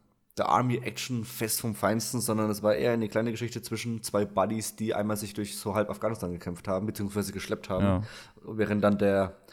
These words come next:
Speaker 1: U-S-Army-Typ versucht, aus den U S A seinen Übersetzer wieder, äh, zurück in die Staaten zu bringen. Hat mir gefallen. Ähm,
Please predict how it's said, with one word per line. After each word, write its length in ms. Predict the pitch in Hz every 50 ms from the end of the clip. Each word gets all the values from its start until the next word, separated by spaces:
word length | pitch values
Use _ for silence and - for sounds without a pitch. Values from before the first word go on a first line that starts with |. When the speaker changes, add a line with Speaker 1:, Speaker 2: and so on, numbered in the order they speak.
| - - - - _ _ -
Speaker 1:
U-S-Army-Typ 1200 | 113 117 120 123 - - - 92 107 110 117 113 113 104 - - - _ _ _ _ - - 120 107
versucht, 260 | - 113 110 117 113
aus 120 | 120 107 104
den 120 | 110 -
U 80 | 113 107
S 80 | 98
A 200 | - 92 101 107 107
seinen 260 | - 107 104 107 110
Übersetzer 440 | 110 107 101 131 127 - 113 92 90
wieder, 640 | 87 90 90 87 85 87 90 92 90 87 87 87
äh, 80 | 87 85
zurück 160 | - 101 98 -
in 60 | 98
die 40 | 87
Staaten 320 | - - 98 101 113 107
zu 140 | - - 85
bringen. 340 | - 87 98 98 117 127 - - - - - - - - _ _ _ - -
Hat 80 | 143 165
mir 80 | 190 170
gefallen. 540 | 170 170 - 135 123 139 170 196 226 226 - - - _ -
Ähm, 540 | - 117 113 117 120 123 123 123 117 -